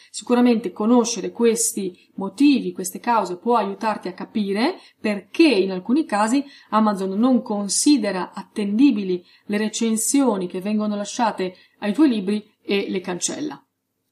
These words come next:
Il primo motivo sicuramente è se tu e l'utente che lascia la recensione avete o avete avuto lo stesso indirizzo.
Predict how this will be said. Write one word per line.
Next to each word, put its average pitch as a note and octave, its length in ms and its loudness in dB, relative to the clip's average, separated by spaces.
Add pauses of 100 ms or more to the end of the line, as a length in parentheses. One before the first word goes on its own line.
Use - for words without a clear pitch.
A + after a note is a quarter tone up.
(340)
Il B3+ 120 4
primo D#4+ 260 6
motivo C#4 460 4
sicuramente A3+ 840 0
è F#3+ 300 -4 (200)
se - 640 0 (100)
tu C4+ 380 6
e G#3+ 320 -2
l'utente G3 640 0
che F#3+ 120 -6
lascia G#3 580 0
la F3+ 100 -6
recensione C4 1080 0
avete A3 680 0
o G#3+ 120 -2
avete A#3+ 300 2
avuto G3 540 -2 (160)
lo A#3+ 120 0
stesso A3 440 0
indirizzo. F#3+ 760 -4